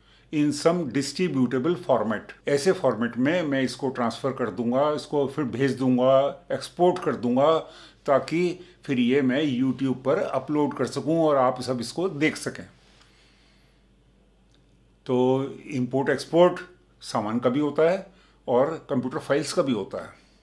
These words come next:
और कोई होता हो, आप मुझे बताइएगा,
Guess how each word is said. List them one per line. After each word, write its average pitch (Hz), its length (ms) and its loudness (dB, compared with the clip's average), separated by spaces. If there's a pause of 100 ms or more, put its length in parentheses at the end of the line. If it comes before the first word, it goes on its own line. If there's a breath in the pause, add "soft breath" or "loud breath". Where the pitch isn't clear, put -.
(1040 soft breath)
और 127 180 4
कोई 143 140 0
होता 120 220 2
हो, 175 300 0
आप 113 200 -2
मुझे 110 180 -6
बताइएगा, 95 580 -8